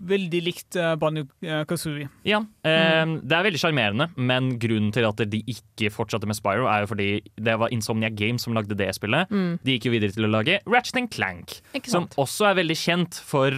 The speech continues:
Speaker 2: eh, som en ikonisk PlayStation-figur. Ehm, hvor der er det mer sånn, de gjør nesten litt mer sati-,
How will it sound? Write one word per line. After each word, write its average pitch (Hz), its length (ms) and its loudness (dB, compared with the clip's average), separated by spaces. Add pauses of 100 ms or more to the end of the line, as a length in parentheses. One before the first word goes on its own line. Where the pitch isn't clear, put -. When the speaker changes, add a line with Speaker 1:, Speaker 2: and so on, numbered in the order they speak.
(180)
Speaker 2:
eh, 135 480 4
som 139 340 0
en 139 220 0
ikonisk 123 640 -2
PlayStation-figur. 120 920 0 (560)
Ehm, 123 1080 2
hvor 131 240 2
der 127 240 2
er 143 40 2
det 151 100 -4
mer 117 140 0
sånn, 104 240 2 (1000)
de 127 80 2
gjør 147 160 2
nesten 147 220 0
litt 135 100 -2
mer 123 160 2
sati-, 123 320 -4